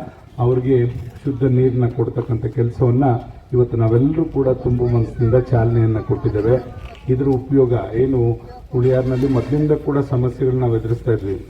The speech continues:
ಇದು ಪ್ರತಿದಿನ ನೀರು ಕೊಡ್ಲಿಕ್ಕೆ ಸಾಧ್ಯ ಆಗಿರಲಿಲ್ಲ. ಆ ವ್ಯವಸ್ಥೆಗೆ ಅನುಗುಣವಾಗಿ ಇವತ್ತು ಬೋರಿನ ಕಣಿವೆಯಿಂದ ಅಲ್ಲಿ ಜಾಕ್ ವೆಲ್ ಅನ್ನ ಮಾಡ್ತಕ್ಕಂಥದ್ದು, ಮತ್ತೆ ಡಿಸ್ಟ್ರಿಬ್ಯೂಷನ್ ಲೈನ್ಸ್ ಎಲ್ಲ, ಎಲ್ಲ ಪ್ರತಿಯೊಂದು ಬೀದಿನಲ್ಲೂ ಕೂಡ, ಪ್ರತಿಯೊಂದು ಮನೆಗೂ ಕೂಡ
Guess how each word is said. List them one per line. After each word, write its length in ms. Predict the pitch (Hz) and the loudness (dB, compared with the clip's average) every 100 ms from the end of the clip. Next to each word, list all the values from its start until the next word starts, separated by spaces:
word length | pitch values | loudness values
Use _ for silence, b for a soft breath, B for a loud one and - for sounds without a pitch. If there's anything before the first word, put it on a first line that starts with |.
| - | -6
ಇದು 120 | 113 117 | 0 2
ಪ್ರತಿದಿನ 580 | 123 120 147 139 135 | 2 0 0 2 2
ನೀರು 300 | 135 127 123 | 4 2 2
ಕೊಡ್ಲಿಕ್ಕೆ 360 | - 120 123 - | 0 0 0 -2
ಸಾಧ್ಯ 360 | 123 117 - 135 | 0 0 4 4
ಆಗಿರಲಿಲ್ಲ. 680 | 123 113 110 117 123 - B B B | 4 2 0 2 0 0 B B B
ಆ 260 | 110 123 143 | 0 2 2
ವ್ಯವಸ್ಥೆಗೆ 640 | 139 127 131 139 - 139 135 | 2 4 4 2 -2 0 2
ಅನುಗುಣವಾಗಿ 680 | 127 156 160 143 127 123 147 147 B B - | 2 2 2 4 2 2 0 -2 B B -2
ಇವತ್ತು 220 | 131 131 | 0 0
ಬೋರಿನ 380 | 120 123 123 127 | 2 4 4 2
ಕಣಿವೆಯಿಂದ 560 | 117 123 117 117 120 165 131 127 120 - - - - - - - | 2 2 4 4 4 4 2 0 -4 -12 -18 -20 -18 -18 -16 -2
ಅಲ್ಲಿ 180 | 147 131 | 2 4
ಜಾಕ್ 420 | 123 120 120 - | 4 4 4 2
ವೆಲ್ 180 | 131 123 | 2 4
ಅನ್ನ 140 | 120 | 2
ಮಾಡ್ತಕ್ಕಂಥದ್ದು, 760 | 120 117 113 110 120 113 117 147 | 4 2 0 -2 -2 0 2 2
ಮತ್ತೆ 320 | 139 127 139 | 2 2 0
ಡಿಸ್ಟ್ರಿಬ್ಯೂಷನ್ 720 | 117 120 - 123 120 131 120 | 2 0 0 0 2 2 4
ಲೈನ್ಸ್ 420 | 120 123 131 - 117 B B B - | 4 4 2 2 -2 B B B -4
ಎಲ್ಲ, 540 | 135 139 156 - - - | 0 4 4 2 -2 -2
ಎಲ್ಲ 220 | 127 131 | 2 4
ಪ್ರತಿಯೊಂದು 680 | 151 - 123 165 160 156 143 | 2 2 2 4 6 6 4
ಬೀದಿನಲ್ಲೂ 560 | 127 135 139 147 135 131 | 4 4 4 4 4 2
ಕೂಡ, 200 | 143 143 | 2 0
ಪ್ರತಿಯೊಂದು 560 | 120 120 131 147 131 | 2 0 2 0 2
ಮನೆಗೂ 360 | 123 127 143 143 | 2 2 2 0
ಕೂಡ 220 | - 135 | 0 2